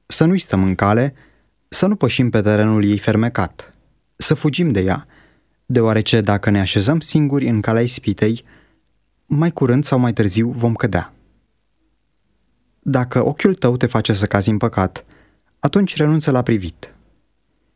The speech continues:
Dacă urechea ta te face să cazi în păcat, atunci renunță la ascultat.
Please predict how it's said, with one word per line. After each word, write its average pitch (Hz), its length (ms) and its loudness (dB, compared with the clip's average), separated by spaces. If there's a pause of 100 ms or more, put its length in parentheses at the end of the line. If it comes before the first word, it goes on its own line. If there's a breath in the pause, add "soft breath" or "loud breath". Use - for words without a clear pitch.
(200)
Dacă 107 400 0
urechea 110 420 2
ta 135 120 0
te 123 120 0
face 110 260 -2
să 101 140 0
cazi 101 240 0
în 104 80 2
păcat, 101 440 -2 (500 loud breath)
atunci 196 380 0
renunță 156 380 2
la 151 180 2
ascultat. 143 640 -2